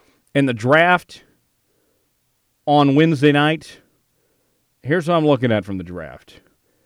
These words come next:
The biggest takeaway I have, and we talked, if you want a draft preview, go back and check out our podcast with Jared Sutton. The thing I like about this draft is depth. Some of these great players like Mile-,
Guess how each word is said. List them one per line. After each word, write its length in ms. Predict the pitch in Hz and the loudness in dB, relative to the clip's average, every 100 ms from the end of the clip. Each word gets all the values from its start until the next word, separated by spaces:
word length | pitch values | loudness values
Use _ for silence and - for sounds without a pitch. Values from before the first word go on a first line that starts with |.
| _ _ _ _ | _ _ _ _
The 100 | 117 | -6
biggest 400 | 107 170 180 - | -2 0 0 0
takeaway 440 | 175 165 156 143 | 0 2 2 2
I 160 | 135 127 | 2 0
have, 520 | 110 92 65 53 _ _ _ _ _ _ _ _ _ | -2 -6 -10 -20 _ _ _ _ _ _ _ _ _
and 140 | 113 | -6
we 80 | 127 | -4
talked, 400 | 127 151 135 - | 0 2 0 -4
if 100 | - | -8
you 120 | 131 | -4
want 100 | 143 | -2
a 40 | 135 | -2
draft 360 | 123 139 131 | 2 2 2
preview, 400 | - 135 104 104 | 0 -6 -4 -6
go 100 | 107 | -4
back 300 | 117 123 127 | -2 -2 -2
and 100 | 113 | -4
check 240 | 104 123 117 | -8 -6 0
out 160 | 117 | 0
our 100 | 117 | 0
podcast 520 | 101 117 113 104 113 98 | -2 -2 -2 -2 -6 -6
with 80 | |
Jared 280 | 95 110 101 | -8 -6 -6
Sutton. 360 | - 104 73 76 _ _ _ _ _ _ _ | -8 -12 -12 -20 _ _ _ _ _ _ _
The 100 | 101 | -12
thing 220 | 127 160 | -6 -2
I 40 | 156 | 0
like 200 | 156 143 | 0 2
about 220 | 139 139 | 0 0
this 160 | 147 | -2
draft 380 | 120 135 123 117 | -2 -2 0 -2
is 140 | 113 98 | -8 -10
depth. 500 | 107 80 - - _ _ _ _ _ _ _ _ _ _ _ | -10 -10 -12 -20 _ _ _ _ _ _ _ _ _ _ _
Some 180 | - 165 | -4 0
of 40 | |
these 200 | 151 131 120 _ _ _ _ - | 2 0 -4 _ _ _ _ -8
great 320 | 131 151 170 | 0 2 2
players 460 | 117 131 117 120 | -2 0 0 -4
like 160 | 113 113 | -6 -6
Mile-, 460 | 113 143 147 123 | -2 -2 -2 -4